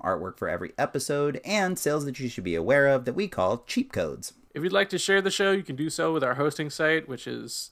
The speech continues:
Speaker 2: anchor dot F M slash B N G pod, which we will continue to use until we get a better site. And if you would like to follow us on Twitch, you can do so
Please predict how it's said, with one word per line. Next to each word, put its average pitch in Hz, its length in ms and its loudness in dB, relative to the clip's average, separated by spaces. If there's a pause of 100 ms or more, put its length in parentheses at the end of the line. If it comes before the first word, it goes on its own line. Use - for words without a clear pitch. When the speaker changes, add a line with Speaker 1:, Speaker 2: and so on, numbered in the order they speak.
Speaker 2:
anchor 170 300 2
dot 131 240 4
F 156 180 4
M 160 220 -4
slash 127 320 -6
B 135 200 -10
N 123 80 -10
G 127 140 -12
pod, 147 540 2
which - 280 -14
we 107 140 -20
will - 160 -20
continue 190 480 -6
to 196 80 -6
use 190 420 -4
until 120 320 -10
we 107 120 -12
get 101 200 -14
a 98 60 -16 (140)
better 196 240 2
site. 190 320 -2 (240)
And 165 100 0
if 175 80 -2
you 185 80 -2
would 196 80 0
like 220 220 -4
to 233 300 -6 (280)
follow 196 300 2
us 190 120 -2
on 156 220 -6
Twitch, 247 640 -2
you 147 140 -12
can 135 160 -12
do 147 240 -4
so 139 500 -2